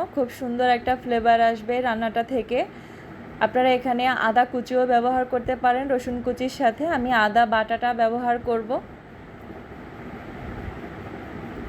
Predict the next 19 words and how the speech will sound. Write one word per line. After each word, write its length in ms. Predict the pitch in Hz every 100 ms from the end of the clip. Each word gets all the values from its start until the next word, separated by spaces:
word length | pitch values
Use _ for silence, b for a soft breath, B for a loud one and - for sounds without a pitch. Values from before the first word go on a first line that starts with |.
| - - -
এখন 220 | 226 254
এই 120 | 254
সবগুলো 500 | 262 262 214 233 247 247 247 - 214
দিয়ে 220 | 226 240
দেব, 200 | 240 233 247 330 - - -
পেঁয়াজ 320 | - 240 226 233 -
কুচি 280 | - 240 240
দিয়ে 200 | 233 233
দেব, 200 | 226 233 233 247 - - - - - - - - - - - -
তারপরে 400 | 226 226 240 233
গাজর, 500 | 233 220 220 226 233 240
ক্যাপসিকাম, 580 | 226 220 247 233 233 247
টমেটো 420 | 254 226 220 220 269
সবগুলো 460 | 269 226 208 233 240
দিয়ে 240 | 214 220
ভালোভাবে 540 | 277 226 208 220 214 262 453 B B -
নেড়েচেড়ে 540 | 208 214 233 233 240 294
ভেজে 300 | 240 220 214
নেব। 200 | 208 175